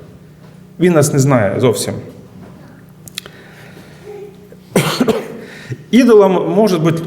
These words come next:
будь-що. Може бути, е, люба людина, пастор, брат чи сестра, наші діти. А також, е, в-, м,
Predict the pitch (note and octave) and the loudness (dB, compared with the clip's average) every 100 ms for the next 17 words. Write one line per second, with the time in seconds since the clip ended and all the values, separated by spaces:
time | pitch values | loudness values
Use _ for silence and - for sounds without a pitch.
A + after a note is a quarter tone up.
0 | C#3+ E3 F#3 - A#2 - - - - - | -4 0 0 2 0 -2 -10 -20 -20 -20
1 | - F#3+ G3+ D3+ C#3 C3+ C3+ B2 A#2 A2 | -6 0 2 2 2 2 2 2 4 2
2 | - - F#3+ G#3 D#3+ C3+ C#3 C#3 A#2+ A#2+ | -2 -2 2 2 4 4 4 2 2 0
3 | - C3 C#3 - A2+ - - - - - | 0 0 0 -2 -4 -4 -12 -18 -20 -20
4 | - - - B2 B2 - A2+ A#2 A2 C#3 | -20 -20 -6 0 0 0 -2 -4 -4 0
5 | A#2+ A#2+ - - - - - F3 F3 C3 | -2 -2 -10 -18 -20 -20 -8 -4 0 0
6 | A#2 B2 B2 A2+ B2+ - - - - - | 2 2 2 -2 -4 -10 -18 -20 -20 -20
7 | - - - - - C#3+ C3 C3 C3 C3 | -20 -20 -20 -20 -6 -2 2 2 0 0
8 | D#3 F3 G#3+ - - - D#3+ - - - | 0 2 2 2 -4 -4 -4 -4 -8 -16
9 | - - E2 D3+ | -20 -8 0 2